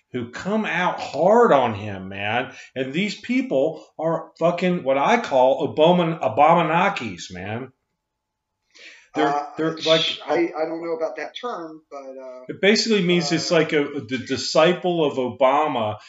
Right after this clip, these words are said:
Speaker 1: that's dedicated to preserving his, uh, legacy or something. And I don't know how Ber-, Bernie Sanders would,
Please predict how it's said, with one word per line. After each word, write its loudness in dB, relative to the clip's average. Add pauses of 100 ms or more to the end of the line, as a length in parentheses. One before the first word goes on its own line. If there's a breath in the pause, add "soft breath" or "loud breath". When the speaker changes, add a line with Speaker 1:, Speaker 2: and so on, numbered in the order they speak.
(200 loud breath)
Speaker 1:
that's -6
dedicated 0 (440 loud breath)
to 0
preserving -2
his, -2
uh, 0
legacy -2
or -6
something. -8 (220 soft breath)
And -2
I 2
don't 0
know -2
how -4
Ber-, -2
Bernie -4
Sanders -4
would, -6